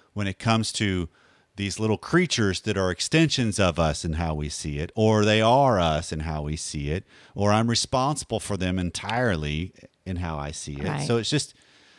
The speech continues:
Speaker 1: there's so many meanings that
Speaker 2: There
Speaker 1: come up
Speaker 2: are.
Speaker 1: with this thing.
Speaker 2: This one, she's being pretty, pretty specific, though, of the way he's,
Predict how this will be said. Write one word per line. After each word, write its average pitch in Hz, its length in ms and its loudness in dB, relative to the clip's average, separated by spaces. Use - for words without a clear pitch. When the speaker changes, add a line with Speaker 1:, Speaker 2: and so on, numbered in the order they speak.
Speaker 1:
there's 104 140 -6
so 143 480 6
many 120 220 0
meanings 104 580 0
that 95 200 -8
Speaker 2:
There 190 120 6
Speaker 1:
come - 80 0
up 95 120 2
Speaker 2:
are. 143 180 0
Speaker 1:
with 135 80 -2
this 82 160 -6
thing. 65 400 -8
Speaker 2:
This 247 240 6
one, 262 380 2
she's 208 260 -2
being 247 220 2
pretty, 240 220 2
pretty 214 220 4
specific, 185 560 0
though, 156 260 4
of 143 140 -2
the 139 160 2
way 202 400 4
he's, 269 500 0